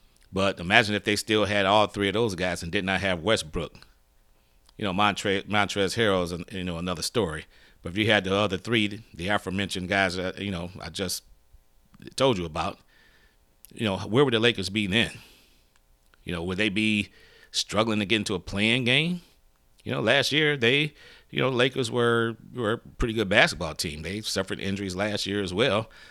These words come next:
But for some reason this year, they wanted to shake it up. Somebody wanted to shake it up, whether it's Jeanie Buss, Linda Rambis, Kurt Rambis,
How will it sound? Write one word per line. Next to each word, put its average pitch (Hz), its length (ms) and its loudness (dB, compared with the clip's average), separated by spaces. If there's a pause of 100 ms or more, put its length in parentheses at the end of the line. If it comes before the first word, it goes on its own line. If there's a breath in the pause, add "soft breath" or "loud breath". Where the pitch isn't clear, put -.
(180 loud breath)
But 92 140 -4
for 85 80 -10
some 120 220 -2
reason 117 360 2
this 101 200 0
year, 123 340 2 (600 loud breath)
they 92 260 0
wanted 92 240 -2
to 76 60 -6
shake 104 260 0
it 95 80 0
up. 131 200 0
Somebody 123 360 2
wanted 113 180 2
to 104 60 -4
shake 110 260 0
it 104 80 0
up, 110 180 2 (380 loud breath)
whether 73 240 -12
it's 87 80 -8
Jeanie 90 280 -6
Buss, 113 520 2 (220)
Linda - 280 -10
Rambis, 110 560 0 (200)
Kurt 123 260 0
Rambis, 117 640 -2